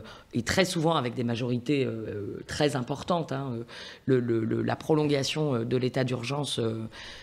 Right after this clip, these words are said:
euh, antiterroriste. Et, euh, et, et quand l'état d'urgence antiterroriste a finalement pris fin le premier novembre deux mille dix-sept, c'est simplement parce que le Parlement avait accepté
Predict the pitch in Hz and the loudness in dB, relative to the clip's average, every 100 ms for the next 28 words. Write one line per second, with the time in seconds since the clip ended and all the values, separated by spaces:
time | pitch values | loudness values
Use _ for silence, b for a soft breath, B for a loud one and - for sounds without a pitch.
0 | B - 117 110 - 127 139 135 127 143 | B -2 0 0 0 0 2 2 2 4
1 | 247 - - B B B 160 202 208 165 | 2 0 -10 B B B 6 8 6 4
2 | 131 120 110 107 87 85 - - - - | 4 6 6 4 4 0 -2 -4 -6 0
3 | - 127 - 135 - 226 202 151 147 139 | 2 4 2 2 6 6 6 4 2 0
4 | 135 151 135 127 139 131 151 - 120 - | 0 -2 -4 -4 0 4 2 2 -4 0
5 | 123 131 120 135 123 147 139 120 - 117 | 2 0 0 -2 -2 0 0 -2 -2 0
6 | 117 120 196 262 147 131 B B 120 127 | 2 0 0 0 -2 -6 B B 0 2
7 | 113 110 - 240 240 - B B - 135 | 2 -2 -2 -2 -2 -6 B B -2 2
8 | 156 151 170 165 - 117 - 135 117 117 | 2 2 4 2 2 -4 0 0 2 0
9 | 113 123 196 - B B - 131 143 143 | 0 0 -2 -6 B B 2 4 4 2
10 | 123 - - 104 165 196 | 0 -2 -6 -2 0 0